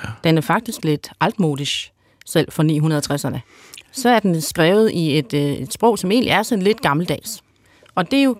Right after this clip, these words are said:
Speaker 2: kender vi jo godt fra i dag, hvis vi skal have nogle virkelig vigtige dokumenter skrevet, så går vi til en advokat, som har en eller anden kancellistil, eller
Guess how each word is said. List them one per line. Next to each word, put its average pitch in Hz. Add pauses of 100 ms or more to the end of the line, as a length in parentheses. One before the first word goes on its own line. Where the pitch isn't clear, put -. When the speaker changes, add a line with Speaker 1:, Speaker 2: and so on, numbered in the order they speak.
(100)
Speaker 2:
kender 240
vi 196
jo 165
godt 196
fra 190
i 165
dag, 208
hvis 165
vi 175
skal 175
have 175
nogle 170
virkelig 202
vigtige 185
dokumenter 151 (300)
skrevet, 190
så 214
går 202
vi 175
til 170
en 160
advokat, 151
som 147
har 156
en 156
eller 151
anden 160
kancellistil, 147
eller 139